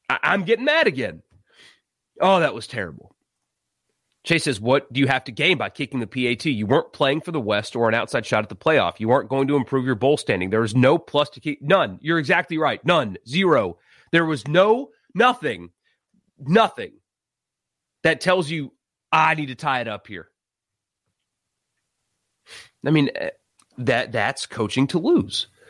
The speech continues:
Or, or coaching not to lose. And guess what happens when you coach not to lose? You lose. I, I mean,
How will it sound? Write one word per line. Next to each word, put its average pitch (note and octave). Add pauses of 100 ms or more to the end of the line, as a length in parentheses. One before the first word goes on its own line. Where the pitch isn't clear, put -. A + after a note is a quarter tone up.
(280)
Or, D3+
or D#3
coaching E3
not G2+
to D3+
lose. E3
And G#2+
guess C3
what C3+
happens C#3+
when G2+
you F#2+
coach G2
not F2
to -
lose? - (340)
You B3+
lose. F#3 (1900)
I, D#3+
I D#3+
mean, D#3